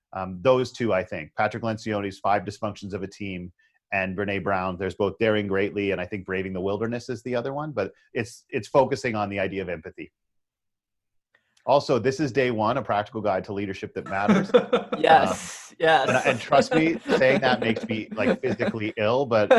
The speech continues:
Speaker 3: <laughs>
Speaker 1: sometimes my publisher sees these things and goes, "Yeah, they straight up asked you for a book recommendation and you didn't
Speaker 3: <laughs>
Speaker 1: mention yours."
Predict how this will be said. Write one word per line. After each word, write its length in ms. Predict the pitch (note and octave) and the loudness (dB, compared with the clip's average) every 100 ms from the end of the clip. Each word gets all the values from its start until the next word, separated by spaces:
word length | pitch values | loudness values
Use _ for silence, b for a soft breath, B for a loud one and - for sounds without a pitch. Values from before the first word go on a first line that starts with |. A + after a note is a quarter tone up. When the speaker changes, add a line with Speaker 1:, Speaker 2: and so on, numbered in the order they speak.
| - | 6
Speaker 3:
<laughs> 180 | A3+ | 2
Speaker 1:
sometimes 380 | A3+ G#3 B2 A#2 | 2 -2 0 0
my 100 | A2+ | -2
publisher 460 | G#2+ A2+ A2 A2 G#2 | 0 0 0 -6 -8
sees 280 | - A2 G#2 | -6 -6 -4
these 220 | B2 A2+ | -6 -6
things 240 | B2+ B2 | -10 -8
and 120 | A2+ | -4
goes, 300 | G#2 G2 G2 - _ _ _ _ _ - | 0 0 0 -8 _ _ _ _ _ 0
"Yeah, 200 | D3 D3+ | 4 4
they 120 | B2+ | 4
straight 360 | - - C3+ | -2 0 4
up 120 | C#3+ - | 4 6
asked 340 | B2+ B2 - | 4 4 0
you 100 | A2+ | -4
for 120 | A#2+ | 0
a 40 | G2+ | 2
book 240 | A#2+ - | 0 2
recommendation 680 | G#2+ - G2 F#2+ F#2+ - G2 | 0 0 -4 -2 -4 -4 -8
and 100 | G2 | -8
you 100 | F#2 | -4
didn't 300 | G2 G#3+ A2 | 0 2 2
Speaker 3:
<laughs> 160 | A3 | 0
Speaker 1:
mention 280 | G#2+ - - - | -2 -6 -10 -16
yours." 360 | F#2+ G#2 E2 | -10 -6 -6